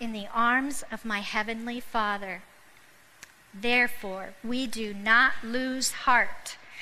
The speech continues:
But though our outer man is decaying, yet our inner man is being renewed day by day. For momentary light affliction is producing for us an eternal weight of glory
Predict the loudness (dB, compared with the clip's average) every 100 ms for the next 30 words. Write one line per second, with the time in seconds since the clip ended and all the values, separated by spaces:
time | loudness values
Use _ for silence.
0 | -12 -12 0 0 2 2 4 6 6 6
1 | 8 8 8 8 8 8 4 4 2 2
2 | 2 0 0 -2 -2 -6 -4 -2 0 2
3 | 2 -2 -6 -12 -20 -20 -20 -8 2 2
4 | 4 2 0 -2 0 2 2 2 -2 0
5 | -2 -4 -6 -6 -4 -2 -2 -2 -2 -2
6 | -2 -2 0 -2 -6 -8 -4 0 2 2
7 | 2 2 2 2 2 0 -6 -12 -14 -16
8 | -12 -4 -4 -2 -2 -2 -4 -2 2 2
9 | 0 2 4 4 2 0 -2 -2 -2 -6
10 | -6 -10 -16 -16 -16 -4 -2 0 -2 -2
11 | 0 -2 -2 -4 -6 -2 0 2 4 4
12 | 4 -2 -8 -2 -2 0 -2 -4 0 2
13 | 2 0 0 2 2 0 -2 -2 2 4
14 | 4 2 -2